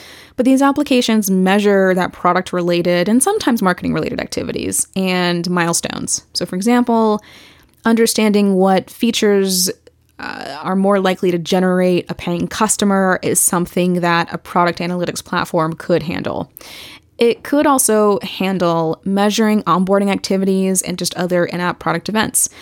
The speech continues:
So, for example, if you've got a sign-up funnel that you would like to measure how customers or prospects progress through every single stage of that funnel, a product analytics tool would be able to handle that pretty well.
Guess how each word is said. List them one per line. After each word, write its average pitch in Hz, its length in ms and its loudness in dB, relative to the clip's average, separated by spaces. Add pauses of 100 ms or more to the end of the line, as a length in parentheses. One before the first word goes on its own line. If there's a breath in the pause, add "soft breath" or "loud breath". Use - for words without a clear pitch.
(140 loud breath)
So, 185 120 -2
for - 80 -2
example, 180 640 0
if 190 180 -4
you've 190 220 0
got 180 400 0
a 180 240 2
sign-up 240 400 2
funnel 165 400 0 (260)
that - 80 -2
you 175 140 -2
would 180 120 -2
like 170 160 -2
to - 200 -4
measure 165 760 0 (120)
how 180 460 0
customers 170 640 -2
or 160 40 0
prospects 175 600 -2
progress 160 480 -2
through - 160 -4
every 165 180 -4
single 165 300 -2
stage 262 280 2
of 214 60 0
that 175 160 0
funnel, 175 480 -2 (380 loud breath)
a - 40 -16
product 196 360 0
analytics 190 520 2
tool 180 300 2
would 170 120 2
be 165 120 0
able 165 160 -2
to - 100 -10
handle 175 280 -4
that - 360 -4
pretty 160 220 -4
well. - 320 -6